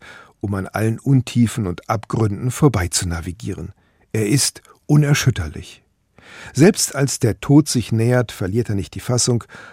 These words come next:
sondern stellt sich in bewährter Wutzscher Manier dieser Aufgabe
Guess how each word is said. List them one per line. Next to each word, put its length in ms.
sondern 300
stellt 340
sich 320
in 180
bewährter 720
Wutzscher 400
Manier 320
dieser 300
Aufgabe 560